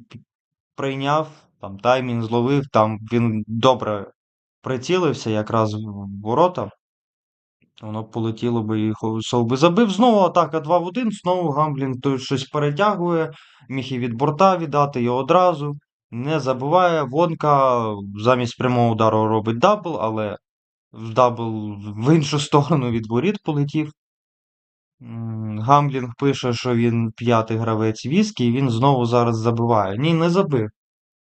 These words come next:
Обігрує дабл, ну, але Соун не встигає забити. Віскі виграють сім три.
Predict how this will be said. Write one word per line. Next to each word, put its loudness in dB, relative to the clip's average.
Обігрує 0
дабл, 0
ну, -2
але 2
Соун 0
не 2
встигає -4
забити. 0
Віскі 0
виграють 2
сім 2
три. 2